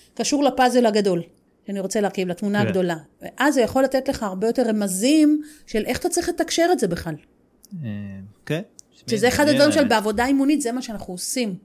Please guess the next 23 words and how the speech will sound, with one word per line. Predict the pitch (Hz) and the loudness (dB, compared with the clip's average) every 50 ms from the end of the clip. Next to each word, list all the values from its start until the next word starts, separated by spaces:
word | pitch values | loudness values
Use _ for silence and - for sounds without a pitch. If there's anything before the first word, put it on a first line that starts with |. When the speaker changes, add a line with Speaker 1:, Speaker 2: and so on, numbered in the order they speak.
| _ _ _ _ _ _ - | _ _ _ _ _ _ -8
Speaker 1:
לקחת | 196 196 262 - 294 302 294 | -4 -2 0 0 0 2 2
רגע | 277 262 247 | 2 2 2
את | 220 - | 0 2
מה | 233 240 247 | 0 0 2
שמטריד | - - 277 254 233 - - 254 269 202 | 2 4 4 2 2 2 0 0 0 -2
אותי, | 202 180 - - - - 185 202 294 370 415 392 - _ - | -2 -6 -8 -10 -8 -4 0 2 2 2 2 0 -6 _ -6
Speaker 2:
מהמם. | 131 110 131 156 190 | -4 -4 -4 -4 -2
Speaker 1:
ולהבין | 208 220 226 220 214 208 190 190 196 254 302 349 381 381 381 370 - - - _ - | -2 0 0 0 0 -2 -4 -2 0 2 4 4 4 4 2 0 -4 -10 -14 _ -10
איך | 233 - | -6 -4
הוא | 277 262 | -2 -2
מתחבר | 254 247 - 226 214 190 226 226 | -2 -2 -2 -4 -2 -2 0 0
לדבר | 233 220 202 202 185 208 202 208 | 0 0 0 0 0 0 -2 -2
הגדול | 196 180 190 175 180 160 156 | -2 -4 -4 -4 -4 -4 -6
הזה. | 156 143 143 151 - _ _ _ _ _ _ _ _ - | -8 -12 -14 -16 -18 _ _ _ _ _ _ _ _ -10
וזה | 196 208 214 | -10 -6 0
דרך | 208 302 392 381 | 0 0 0 0
שאלות, | - - 415 415 415 427 415 403 - | -2 -2 0 0 0 0 -2 -4 -8
אתה | - | -10
יודע, | - 208 240 233 202 | -6 -4 -4 -4 -2
מה... | 196 208 220 220 220 220 220 214 214 214 214 208 214 202 180 - _ _ _ _ - - | -4 -4 -6 -6 -6 -6 -8 -8 -10 -10 -10 -12 -12 -14 -16 -20 _ _ _ _ -10 -8
אחד | 233 226 220 | -6 -4 -4
מהדברים, | 233 226 - 226 214 226 226 220 214 - - | -6 -6 -6 -6 -8 -8 -8 -12 -14 -12 -10
מס-, | 214 190 - - - | -8 -6 -6 -6 -6